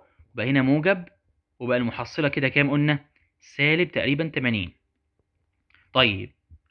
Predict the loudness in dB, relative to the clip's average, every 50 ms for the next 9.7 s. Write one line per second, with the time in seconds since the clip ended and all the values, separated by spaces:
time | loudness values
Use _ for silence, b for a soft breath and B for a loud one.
0 | -2 0 2 4 4 4 4 4 2 2 0 -2 -2 -2 -4 -4 -2 -4 -4 -4
1 | -6 -6 -6 -6 -4 -2 -2 -2 -2 -4 -6 -4 -4 -4 -4 -4 -4 -6 -4 0
2 | 2 4 4 4 4 2 0 B B B B B B B -10 -6 -2 0 2 2
3 | 2 2 0 0 0 0 0 0 0 0 -2 -2 -2 -2 -2 -2 -2 -2 -4 -4
4 | -4 -2 0 0 0 0 0 0 0 0 0 -2 -4 -6 _ _ _ _ _ _
5 | _ _ _ _ _ _ _ _ _ _ -20 -20 -14 -6 -2 0 2 4 4 2
6 | 0 b b b b b b b _ -12 -4 -2 0 0 0 0 -2 -2 -2 -2
7 | -6 -6 -4 -4 -4 -4 -4 -4 -4 -4 -4 -4 -6 -10 _ -2 -2 0 0 -2
8 | -6 -10 -16 -20 _ _ _ _ _ _ -10 -2 2 2 4 4 2 0 -2 -2
9 | -4 -4 -6 -8 -10 -10 -8 -6 -4 -2 -2 -2 -4